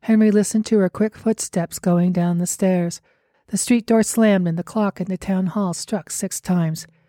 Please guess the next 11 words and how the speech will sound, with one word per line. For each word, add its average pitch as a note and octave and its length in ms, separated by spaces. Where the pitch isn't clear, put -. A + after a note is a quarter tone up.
He G#3+ 180
lay G3+ 220
back, F3+ 500
sad, G3+ 540
regretful, A3+ 500
but E3+ 140
at F3+ 140
the F#3+ 80
same G3+ 280
time G3+ 280
relieved. G3 540